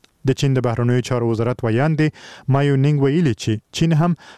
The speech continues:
د امریکا د پخواني ولسمشر جیمي کارټر د مړینې له کبله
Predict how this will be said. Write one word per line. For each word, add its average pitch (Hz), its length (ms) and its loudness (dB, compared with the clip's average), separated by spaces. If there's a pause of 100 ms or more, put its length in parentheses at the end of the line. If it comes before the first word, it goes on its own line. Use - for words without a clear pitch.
د 160 100 0
امریکا 156 340 0
د 143 120 -4
پخواني 143 300 0
ولسمشر 131 580 0 (140)
جیمي 123 180 0 (100)
کارټر 147 320 -2 (180)
د 123 100 0
مړینې 127 300 2
له 113 140 -4
کبله 160 260 0